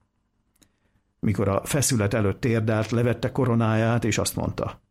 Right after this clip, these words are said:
„Hogyan viselhetnék én aranykoronát, mikor az Úr töviskoszorút visel? És én értem, hordja azt.”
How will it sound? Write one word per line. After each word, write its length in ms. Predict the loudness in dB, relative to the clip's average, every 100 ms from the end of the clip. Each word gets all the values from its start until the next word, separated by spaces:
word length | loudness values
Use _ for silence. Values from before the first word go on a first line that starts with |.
| _ _ _ _ _ _ _ _ -20 _ _ _ _ _
„Hogyan 380 | -2 0 2 2
viselhetnék 840 | 2 2 2 0 0 0 0 0 0
én 180 | 0
aranykoronát, 1040 | 2 0 2 0 0 0 2 2 0 -2 -10 _ _ _ -4
mikor 320 | -2 0 2
az 180 | 2 2
Úr 360 | 2 2 2 -2 -6
töviskoszorút 880 | -2 0 0 -2 -2 -2 0 -2 0
visel? 500 | -2 -2 -2 -4 -8 _ _ _ _ _ _ _ _ _ -20 _ _ -4
És 440 | 2 2 2 0
én 240 | 0 2 2
értem, 520 | 0 -2 -2 -2 -2
hordja 400 | -2 -2 -2 -4
azt.” 560 | -2 -2 -4 -6 -14